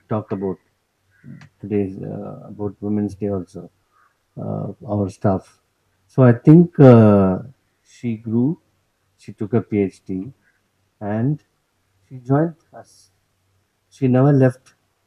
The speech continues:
the institution, even when other people left the institution. When the so-called leaders of the institution left, she did not leave. I asked her not to leave, and she, and she was asked to leave,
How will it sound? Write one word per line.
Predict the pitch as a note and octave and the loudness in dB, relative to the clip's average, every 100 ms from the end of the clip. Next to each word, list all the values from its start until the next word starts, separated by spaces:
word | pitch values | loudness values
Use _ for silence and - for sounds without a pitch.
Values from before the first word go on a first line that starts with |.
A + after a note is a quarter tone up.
| _ _ _ | _ _ _
the | G#2+ | -4
institution, | G#2+ G2+ - _ A#2 G#2 - F2 E2 - _ _ _ _ _ - | -4 -4 -10 _ -6 -6 -8 -12 -12 -20 _ _ _ _ _ -14
even | G#2+ A2 A#2 | -6 -2 -2
when | G#2+ G#2 G#2 G2+ | -2 -2 -4 -6
other | A2+ C3 | -4 -4
people | B2+ G2+ F2+ | -4 -8 -12
left | E2+ - _ | -14 -18 _
the | F#2+ | -20
institution. | - _ _ F#2 _ F#2+ _ _ _ _ _ _ _ _ _ _ | -20 _ _ -20 _ -20 _ _ _ _ _ _ _ _ _ _
When | G#2 G#2 | -10 -8
the | G2+ F#2+ | -8 -10
so-called | - A2 G#2+ A2 G#2 G2+ F#2 F2+ | -6 -6 -6 -4 -4 -4 -8 -12
leaders | G#2 A2 A2 F#2 F#2 | -8 -4 -4 -4 -8
of | F2+ | -14
the | F2+ F2+ | -16 -14
institution | F#2 - G2 F#2+ F#2+ | -14 -16 -18 -10 -6
left, | G#2+ A#2 _ _ _ _ _ | -4 -6 _ _ _ _ _
she | _ B2+ | _ -8
did | B2+ | -6
not | B2+ C#3 D3 | -4 -6 -4
leave. | D#3+ A2+ _ _ _ _ _ _ _ _ _ _ _ _ _ _ _ A#2 | -8 -8 _ _ _ _ _ _ _ _ _ _ _ _ _ _ _ -8
I | |
asked | A#2+ A2 A#2+ - | -6 -4 -6 -4
her | B2 | -2
not | B2 - | -2 -2
to | |
leave, | G#2+ E2+ _ _ | -6 -6 _ _
and | - F#2+ | -20 -20
she, | - G#2 - _ _ - | -16 -14 -16 _ _ -16
and | A#2 | 0
she | |
was | D3 | 4
asked | C3+ D3 - | 6 4 2
to | C#3+ | -4
leave, | G2+ | -4